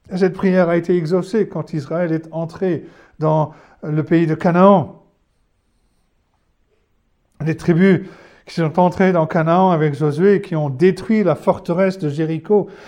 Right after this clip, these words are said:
qui se sont emparées de la terre promise par Dieu, ces tribus avaient bien appris le salaire du péché et de l'incrédulité, en, par toutes les luttes, toutes les épreuves, les difficultés dans le désert.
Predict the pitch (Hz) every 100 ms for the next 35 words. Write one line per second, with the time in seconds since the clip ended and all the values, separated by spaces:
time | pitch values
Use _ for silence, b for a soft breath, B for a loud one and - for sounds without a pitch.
0 | B - 185 - 180 185 175 - 190 214
1 | 180 208 190 233 226 170 165 165 165 190
2 | 180 - - 190 196 196 185 - 156 151
3 | 208 190 190 170 - 185 233 220 B B
4 | B B B B B _ 196 214 175 254
5 | 262 233 - 247 226 175 - 196 196 196
6 | 185 175 175 175 - 143 - _ _ _
7 | _ _ _ _ _ - 160 175 185 180
8 | 190 165 185 185 185 160 - - _ _
9 | _ _ _ 175 175 165 165 B B _
10 | 180 175 - 190 196 190 190 262 262 -
11 | - 190 190 180 208 208 240 214 180 180
12 | 185 190 214 220 196 240 202 180 165 156
13 | 143 143 127